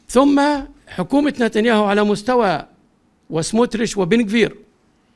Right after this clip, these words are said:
عندما نقول هذه الحكومة حكومة ثلاثية مكونة من نتنياهو وسموتريتش وبن غفير، أي اللي هم رؤساء لأحزاب أخرى،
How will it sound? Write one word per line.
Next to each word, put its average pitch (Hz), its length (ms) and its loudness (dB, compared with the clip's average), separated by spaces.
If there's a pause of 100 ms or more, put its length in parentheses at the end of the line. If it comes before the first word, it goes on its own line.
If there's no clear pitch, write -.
(480)
عندما 180 280 0
نقول 196 300 0
هذه 196 200 0
الحكومة 190 380 -2
حكومة 190 320 -4
ثلاثية 196 600 -4 (540)
مكونة 180 420 0
من 202 140 2
نتنياهو 202 580 2 (380)
وسموتريتش 214 840 0 (320)
وبن 208 420 2
غفير، 220 380 0 (100)
أي 180 320 0 (420)
اللي 160 160 -2
هم 190 260 0
رؤساء 180 760 -2
لأحزاب 170 600 -2
أخرى، 175 380 -2